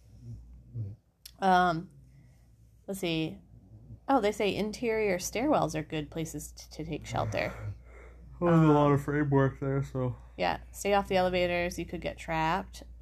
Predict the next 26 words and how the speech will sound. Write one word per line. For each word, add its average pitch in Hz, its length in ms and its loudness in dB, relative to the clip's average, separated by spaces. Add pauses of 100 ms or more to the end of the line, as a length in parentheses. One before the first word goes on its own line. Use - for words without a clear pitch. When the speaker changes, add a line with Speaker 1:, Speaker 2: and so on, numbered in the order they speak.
(100)
Speaker 1:
Ugh. 220 640 6 (560)
Speaker 2:
<laughs> 170 180 6 (640)
Speaker 1:
Uh, 196 300 8
if 202 100 -4
you're 208 120 0
at 180 40 -4
Speaker 2:
Send 165 360 2
it. - 20 6 (140)
Speaker 1:
school, 175 600 2 (340)
same 170 300 -6
thing. 156 540 -4
Crouch 170 340 -6
low, 156 160 0
head 160 240 -4
down. 208 560 2 (320)
If 196 120 -6
you're 208 100 6
in 196 80 4
a 180 60 0
car 190 320 2
or - 40 -6
truck, 180 380 2
abandon 170 560 0
the 165 80 -2
vehicle. - 580 -4 (520)
Speaker 2:
Really? 107 480 2